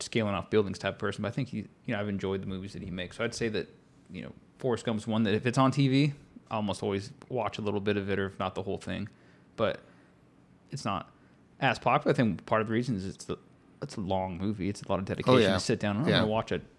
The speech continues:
Speaker 1: two and a half hour movie. Um, but then I throw, I would throw Black Hawk Down in there as, you know, one of my top three. Beyond that, you know,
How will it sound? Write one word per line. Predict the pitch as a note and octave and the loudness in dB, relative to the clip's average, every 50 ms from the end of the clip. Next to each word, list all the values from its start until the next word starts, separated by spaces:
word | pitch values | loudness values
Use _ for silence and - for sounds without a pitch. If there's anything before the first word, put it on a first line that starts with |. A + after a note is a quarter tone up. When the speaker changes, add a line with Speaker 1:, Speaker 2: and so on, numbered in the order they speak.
| - | -8
Speaker 1:
two | - - B2+ | -4 -4 -2
and | A#2+ G#2+ | -2 -2
a | |
half | G2+ A2+ A2 G#2 - | -2 -2 -4 -2 -2
hour | - G#2 G2+ G2 | 0 0 0 0
movie. | F#2 F#2 G#2 G2+ F2+ E2+ - - - - - - - - - - - - - - _ - - | -2 -2 -2 -2 -2 -4 -6 -8 -12 -20 -20 -20 -20 -20 -20 -20 -20 -20 -20 -20 _ -16 -12
Um, | G#2 G#2+ D2 D2+ - - - - - _ - | -10 -10 -10 -10 -12 -14 -16 -16 -18 _ -2
but | - C#3+ | 2 4
then | D3 D3 | 4 4
I | D3 | 4
throw, | C#3+ F3 D#3+ C#3 C3+ B2+ C3 B2 - - | 4 6 6 6 6 6 2 0 -6 -2
I | - C#3+ | 2 2
would | D#3 D3 | 2 4
throw | - C#3 C3 | 4 2 4
Black | A#2 A#2+ A2+ G#2+ - | 6 6 4 4 4
Hawk | A2 G#2 G2+ - | 2 0 0 0
Down | G2+ G2 G2 G2+ | -2 -2 0 0
in | G2+ G2+ | 0 0
there | G2+ A2+ A#2+ - - - - - - - | 0 -2 -4 -6 -14 -20 -20 -20 -8 -4
as, | A2+ G2+ F2+ G2+ - - - - - - | -2 -2 -2 -2 -4 -8 -16 -20 -16 -6
you | - A#2 | -4 -4
know, | G#2 | -2
one | G2+ | -2
of | G2 | -2
my | G2 F2+ | -2 -4
top | - - G2 F2+ - | -2 -2 -4 -4 -4
three. | - - G2 G2 G2+ G#2+ - - - - - _ _ _ _ _ _ _ _ - - - | -4 -4 -2 -2 -2 -4 -6 -14 -20 -20 -20 _ _ _ _ _ _ _ _ -18 -8 -2
Beyond | B2+ A#2+ G#2+ F#2+ G#2 A#2+ C3 | 0 2 2 2 2 2 2
that, | C#3 D3+ E3 E3 - - - | 2 2 2 2 -2 -4 -4
you | - B2 A#2 | -2 0 0
know, | A2+ G#2 E2+ | 0 -2 -4